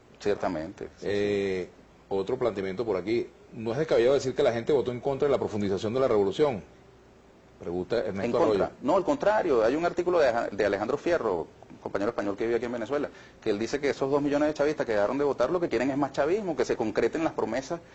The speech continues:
Speaker 1: que no se hayan concretado, que la revolución termine de llegar a donde no ha llegado. Y por eso yo siento que tenemos, de, la primera necesidad que tenemos es de conectarnos con ese, esos dos millones de personas. Pero además, Vladimir,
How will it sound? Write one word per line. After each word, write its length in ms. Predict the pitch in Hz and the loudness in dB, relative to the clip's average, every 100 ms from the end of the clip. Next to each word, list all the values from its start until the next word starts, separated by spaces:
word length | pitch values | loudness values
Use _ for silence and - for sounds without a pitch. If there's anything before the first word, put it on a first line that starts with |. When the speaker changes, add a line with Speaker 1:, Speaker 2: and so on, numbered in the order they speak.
| - - | -20 -10
Speaker 1:
que 540 | - 110 104 95 92 85 | 0 2 4 4 2 0
no 140 | 107 | -2
se 100 | 101 | 0
hayan 140 | 131 139 | 0 0
concretado, 760 | 135 123 95 131 180 175 117 | -4 -4 -2 0 2 2 2
que 120 | 104 104 | 0 0
la 120 | 95 | 0
revolución 460 | - 107 98 104 | 0 0 2 0
termine 280 | 98 131 135 | -2 -2 0
de 100 | 143 | 2
llegar 220 | 117 104 | 4 4
a 40 | 127 | 4
donde 220 | 131 104 | 2 0
no 80 | 101 | -2
ha 60 | |
llegado. 440 | 110 110 147 185 - - - - | -2 0 0 0 -4 -12 -20 -14
Y 420 | - 98 90 87 76 - | -6 -4 -2 -2 -4 -2
por 100 | 101 | 0
eso 140 | 95 | 2
yo 100 | 127 | 0
siento 260 | 135 135 143 | -2 -2 -2
que 80 | 147 | -2
tenemos, 240 | 110 120 131 | -2 -4 -4
de, 240 | 104 101 90 | -4 -2 -2
la 200 | 82 92 | 0 0
primera 640 | 98 92 117 151 156 123 | 0 0 2 2 2 0
necesidad 420 | 104 104 98 110 131 | -4 -8 -6 -2 -2
que 60 | |
tenemos 260 | 151 - 135 | -2 -4 -2
es 60 | 143 | -2
de 80 | |
conectarnos 720 | - 135 107 - 127 113 92 - - - - - | 0 -2 -2 0 0 0 -4 -12 -20 -20 -20 -8
con 200 | - 101 | -2 0
ese, 300 | 101 95 - | 0 -2 -2
esos 320 | 123 113 - 117 | -4 -4 -2 -2
dos 120 | 120 | -2
millones 240 | 113 110 | -4 -2
de 40 | 113 | -2
personas. 300 | 110 107 98 | -2 -4 -2
Pero 180 | 123 117 | 2 2
además, 380 | 117 131 196 143 | 2 2 -2 -2
Vladimir, 400 | 117 123 180 151 | -2 -2 -2 -4